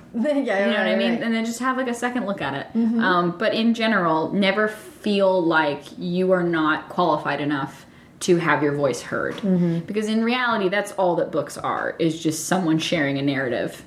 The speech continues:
Speaker 2: of their own lives or their own circumstances, or even in fiction, their own way of seeing the world,
Speaker 1: Mm-hmm.
Speaker 2: even in a fantasy world,
Speaker 1: Mm-hmm.
Speaker 2: you know? And, and any kind of book that you read written by one author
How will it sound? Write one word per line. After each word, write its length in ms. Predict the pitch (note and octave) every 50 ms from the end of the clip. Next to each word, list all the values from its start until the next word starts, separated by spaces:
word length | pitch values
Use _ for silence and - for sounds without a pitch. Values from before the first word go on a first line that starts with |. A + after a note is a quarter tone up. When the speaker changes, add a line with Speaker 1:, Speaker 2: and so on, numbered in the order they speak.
| - -
Speaker 2:
of 220 | F3 E3 D#3 D3 -
their 160 | E3 D#3 D3
own 180 | D3+ D3 D3 D#3
lives 300 | D#3 C#3+ - C#3+ C#3+ -
or 80 | -
their 120 | - D3+ D3+
own 120 | C#3+ C3
circumstances, 600 | D3+ - D#3+ D#3 E3 D#3 D#3 - C#3+ - C#3+ C#3 - - - -
or 80 | - F#3
even 180 | G3+ G3+ G3+ G3+
in 140 | F3+ E3
fiction, 560 | D#3+ - F#3 F3+ - - - D3+ D3 C#3+ C#3 - - - - -
their 100 | F3+ F3+
own 200 | F3+ F3 E3+ E3
way 160 | E3+ E3+ E3 D#3+
of 100 | D#3+ -
seeing 320 | - - E3 E3 D#3 D#3
the 80 | D3 C#3+
world, 520 | C#3+ - D#3 D3 C3 A#2 A2+ G#2 C3+ C3+ - -
Speaker 1:
Mm-hmm. 260 | F#3+ F3 E3+ E3 E3+
Speaker 2:
even 260 | G#3+ A3 F3+ F#3 F3+
in 240 | E3 D#3+ D#3 D3+ -
a 80 | -
fantasy 460 | C#3+ - D3+ - - D3 - - - -
world, 300 | - - - - - -
Speaker 1:
Mm-hmm. 340 | F#3 F3+ F3 F3 F#3+ A#3+ D#4+ -
Speaker 2:
you 140 | - F3+ F3
know? 280 | D#3+ C3 D#2 D#3 - -
And, 440 | - - E3 E3+ E3 D#3+ D#3+ D3 - - - -
and 360 | - F3 F3 F3 D#3+ C#3+ - - - - - - - - - - - -
any 260 | F#3 A3 A#3+ C4 B3+
kind 260 | B3 - A#3 G#3 G3+ G3
of 160 | F3+ F3+ F3+
book 200 | F#3 F3+ F3+ -
that 100 | F#3 -
you 160 | - E3 E3+
read 340 | D#3 D#3 D#3 A2+ B2 D3+ D3
written 340 | E3 - E3 - D3+ D#3 D#3
by 280 | D3+ D#3 C#3 C#3 C#3+ D3
one 360 | D#3+ E3 F3+ E3+ D3+ C#3+ D3
author 640 | - C3+ C3+ C3+ C3+ - D3 C#3 C#3 C#3 C#3 -